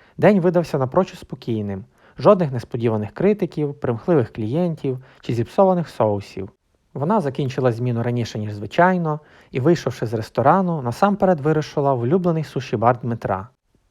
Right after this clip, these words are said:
Добрий день! Мені, будь ласка, сет «Імператор». Вона посміхнулася знайомому продавцю. «О, Олено Андріївно,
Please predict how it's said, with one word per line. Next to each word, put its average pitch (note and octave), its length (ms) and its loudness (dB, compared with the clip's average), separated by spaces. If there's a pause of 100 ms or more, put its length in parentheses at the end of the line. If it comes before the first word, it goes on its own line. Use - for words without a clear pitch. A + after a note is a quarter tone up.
(360)
Добрий G#3+ 300 2
день! D3+ 360 0 (280)
Мені, D3 200 0
будь F#3+ 140 2
ласка, G3 280 4
сет F#3+ 240 0
«Імператор». E3+ 600 2 (440)
Вона A#2 200 0
посміхнулася C3+ 680 -2
знайомому A#2 440 -2
продавцю. A2+ 640 -6 (680)
«О, F3 100 6
Олено F3+ 460 8
Андріївно, D#3+ 640 2